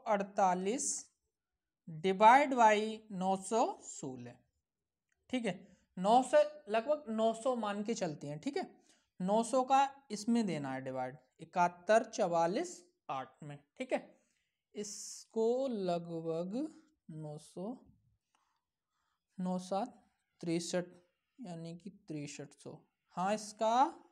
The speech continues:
सेवन, सेवन, नौ सौ तिरसठ, सेवन, इसको लगभग जाएगा सेवेंटी एट बार, ठीक है। इसका आंसर क्या आ जाएगा, सेवेंटी एट,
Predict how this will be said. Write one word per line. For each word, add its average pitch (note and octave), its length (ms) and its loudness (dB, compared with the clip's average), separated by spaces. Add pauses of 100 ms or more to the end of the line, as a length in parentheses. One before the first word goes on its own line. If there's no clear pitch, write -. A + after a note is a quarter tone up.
(580)
सेवन, F3+ 680 -2 (2500)
सेवन, E3 440 -8
नौ E3 240 -12
सौ F3 180 -20
तिरसठ, F3+ 760 -18
सेवन, E3+ 640 -16 (1300)
इसको - 300 -18 (140)
लगभग A3 540 -4
जाएगा A3 300 6
सेवेंटी A3+ 640 0
एट F3+ 220 2
बार, C#3 220 0 (140)
ठीक C#4 160 -4
है। D#4+ 100 -2 (580)
इसका G#3+ 280 -2
आंसर A3 320 0
क्या B3 160 0
आ A#3+ 100 6
जाएगा, B3+ 340 2 (120)
सेवेंटी A3+ 580 0 (540)
एट, E3+ 280 0